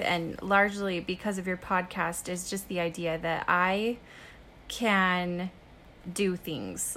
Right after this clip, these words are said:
I can do whatever I want. I can <laughs> make choices for myself and try new things, and I can, um, you know, be the person that I want to be right now. It doesn't have to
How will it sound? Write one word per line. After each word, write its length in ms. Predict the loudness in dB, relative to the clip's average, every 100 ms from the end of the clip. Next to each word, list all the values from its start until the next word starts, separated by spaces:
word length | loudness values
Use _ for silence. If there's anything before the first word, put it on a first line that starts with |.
| 4
I 160 | 4
can 460 | 4 0 0 0 -2
do 600 | -2 2 2 2 2 0 -6 -8
whatever 680 | 0 2 4 4 4 2 2
I 360 | 2 2 2 0
want. 460 | 2 2 2 -4 0
I 160 | 2 2
can 340 | 2 0 0 -4 -14
<laughs> 140 | -6
make 500 | -2 2 0 -2 -8 -16 -16 -16 -14
choices 500 | 4 6 6 2 -2
for 140 | 0 0
myself 720 | 2 0 2 4 6 6 2
and 200 | 0 0
try 240 | 0 2 2
new 160 | 0
things, 560 | -4 -2 0 0 -2 -2
and 340 | -2 0 0
I 180 | 0 0
can, 460 | -2 -2 0 0 -4 -10 -18 -20 -8
um, 600 | -2 2 2 0 -4 -8 -10 -20 -20 -20 -12 -12 -10 -4
you 140 | -2
know, 160 | 2 0
be 280 | -2 -4 -2
the 120 | -2
person 760 | 0 -2 0 -2 0 0 -2 0
that 160 | 2 4
I 100 | 4
want 340 | 2 0 0
to 100 | -4
be 360 | -4 -2 -2 -2
right 380 | 0 2 2 2
now. 360 | 2 2 2
It 120 | 0
doesn't 260 | 0 -2 -2
have 320 | 0 0 -2
to 240 | -2 0